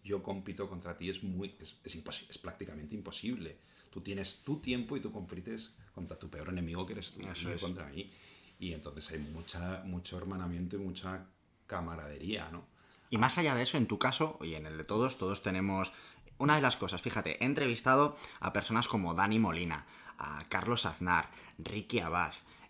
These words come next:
Speaker 2: eh, a gente que, que tiene muchas tablas en los deportes de larga distancia. Y cuando les he preguntado, "¿Con qué prueba te quedas?", de todas las que hayan podido ganar, todos me han dicho lo mismo.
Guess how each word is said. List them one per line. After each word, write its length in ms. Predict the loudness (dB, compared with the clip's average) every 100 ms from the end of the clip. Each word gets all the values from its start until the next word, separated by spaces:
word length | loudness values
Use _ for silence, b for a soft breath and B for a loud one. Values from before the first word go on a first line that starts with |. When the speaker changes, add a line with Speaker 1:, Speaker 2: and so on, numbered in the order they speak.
| -8
Speaker 2:
eh, 840 | -4 -2 -2 -4 -4 -6 -8 -12 -12 -6
a 60 | -2
gente 440 | 4 6 6 4 2
que, 200 | -2 -2
que 120 | -4
tiene 440 | -2 2 2 2 2
muchas 480 | 4 4 4 0
tablas 580 | 2 4 4 4 2 -4 -8
en 100 | -4
los 140 | 0 0
deportes 380 | 2 2 0 2
de 100 | 2
larga 220 | 2 0
distancia. 480 | -2 -4 -4 -6 -12 -20 -20 b b b b b -6
Y 80 | 0
cuando 280 | 4 6
les 160 | 6 4
he 60 | 4
preguntado, 600 | 4 2 0 -2 -4 -8 0
"¿Con 180 | 2
qué 100 | 4
prueba 360 | 4 6 6 4
te 100 | 4
quedas?", 460 | 4 4 2 -6 -10 -18 -20 -18 -8
de 140 | -4
todas 200 | 4 6
las 140 | 6 4
que 80 |
hayan 240 | 4 6 4
podido 300 | 4 2 2
ganar, 480 | 6 8 8 4 -14 0
todos 240 | 4 6 6
me 80 | 2
han 60 |
dicho 180 | 0 -4
lo 80 | -6
mismo. 280 | -8 -12